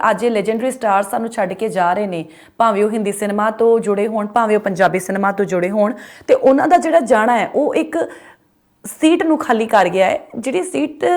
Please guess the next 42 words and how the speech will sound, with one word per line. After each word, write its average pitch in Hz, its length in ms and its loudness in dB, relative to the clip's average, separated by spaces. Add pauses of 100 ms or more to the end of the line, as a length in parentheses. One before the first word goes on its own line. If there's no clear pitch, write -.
'ਤੇ - 240 -2
ਆ 254 160 6
ਕੇ 262 160 -6
ਕਦੀ 269 220 2
ਕੋਈ 349 140 -2
ਬਹਿ 208 280 2
ਨਹੀਂ 294 180 -2
ਸਕਦਾ 185 400 0
ਜਾਂ 220 160 2
ਫਿਰ 269 140 -6
ਉਹਨੂੰ 302 160 0
ਸ਼ਾਇਦ 320 260 4 (320)
ਪਤਾ 247 220 2
ਨਹੀਂ 330 100 -2
ਡਿਜ਼ਰਵ 269 300 4
ਕਰੇਗਾ, 320 400 4
ਨਹੀਂ 294 240 0
ਕਰੇਗਾ। 190 420 2 (280)
ਇੱਕ 269 200 2
ਖਾਲੀਪਨ 285 540 2
ਜਿਹਾ 226 300 2 (380)
ਜਿਹਨੂੰ 339 840 2 (1500)
ਆਪਾਂ 311 340 4
ਕਦੀ 320 200 0
ਸ਼ਾਇਦ 339 220 0
ਫਿਲ 359 320 2
ਨਹੀਂ 311 180 0
ਕਰ 196 200 4
ਸਕਦੇ, 185 400 -2
ਆ 247 120 2
ਇਹ 311 100 2
ਸਿਨੇਮਾ 330 360 4
ਫਿਲ 285 220 4
ਨਹੀਂ 226 140 -2
ਕਰ 180 140 0
ਸਕਦਾ। - 440 -6 (480)
ਪਰ 330 300 8 (280)
ਨਾਲ 262 300 6
ਦੇ 339 60 0
ਨਾਲ 330 260 4
ਇੱਕ 339 180 -4
ਗਹਿਰੀ 262 500 2